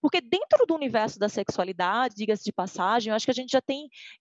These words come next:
graças a Deus, nos últimos tempos, né, vários influenciadores, né, várias comunidades aí que tão se fortalecendo,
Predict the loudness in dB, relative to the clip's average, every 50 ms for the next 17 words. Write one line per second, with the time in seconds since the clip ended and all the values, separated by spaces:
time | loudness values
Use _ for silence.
0 | -2 0 2 2 2 2 0 -2 0 0 2 4 4 4 4 4 2 -2 -2 -4
1 | -2 -4 -4 -4 -2 -4 -4 -4 -4 -4 -2 -2 0 0 2 4 4 4 4 4
2 | 0 -4 -4 -4 -4 -4 -2 0 0 0 2 4 6 6 6 6 4 4 0 -2
3 | -2 -2 -2 -2 0 0 2 2 2 4 2 2 0 0 -4 -6 -6 -2 0 0
4 | 0 2 0 -2 -2 -4 0 0 0 0 0 _ -2 -2 -2 -2 -4 -2 -2 -4
5 | -2 -2 -2 -2 -2 -2 -4 -6 -6 -6 -4 -2 -2 0 0 -2